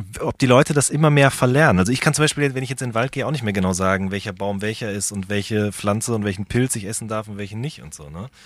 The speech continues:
Und das, das ist, glaub ich, schon was Wichtiges, was man auch weitertragen sollte. Ich meine, ich weiß es schon nicht, ich muss wahrscheinlich meine Eltern mal um Rat fragen, wobei die auch schon nicht mehr so viel wissen wie meine Großeltern, so mit denen bin ich halt auch immer in den Wald gegangen,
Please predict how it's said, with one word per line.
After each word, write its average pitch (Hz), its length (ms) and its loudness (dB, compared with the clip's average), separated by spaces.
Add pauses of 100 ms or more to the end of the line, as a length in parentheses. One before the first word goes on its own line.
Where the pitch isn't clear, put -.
(300)
Und 101 180 -10
das, - 280 -12
das 113 140 -6
ist, - 80 -6
glaub 131 160 4
ich, 131 80 4
schon 160 280 4
was 135 180 0
Wichtiges, 101 420 0
was 107 140 -4
man 113 100 -2
auch 104 180 -2
weitertragen 104 600 0
sollte. 104 320 -2
Ich 80 100 -6
meine, 92 160 -2
ich - 120 -6
weiß 120 180 6
es 135 100 4
schon 131 160 4
nicht, 123 140 0
ich 110 40 -6
muss 107 100 -2
wahrscheinlich 110 260 0
meine 104 160 2
Eltern 104 220 0
mal 87 100 2
um 87 100 0
Rat 87 220 0
fragen, 95 380 -2
wobei 95 120 0
die 101 140 2
auch 113 100 4
schon 123 140 -2
nicht 120 100 2
mehr 117 100 2
so 107 80 0
viel 117 180 -2
wissen 113 200 -2
wie 107 40 0
meine 104 240 2
Großeltern, 78 540 -6
so 80 80 -10
mit 82 140 -8
denen 110 120 -4
bin 127 40 -4
ich 110 60 -4
halt 120 100 -2
auch 104 140 -6
immer 151 220 2
in 143 80 0
den 127 40 -4
Wald 127 200 -2
gegangen, 135 320 -8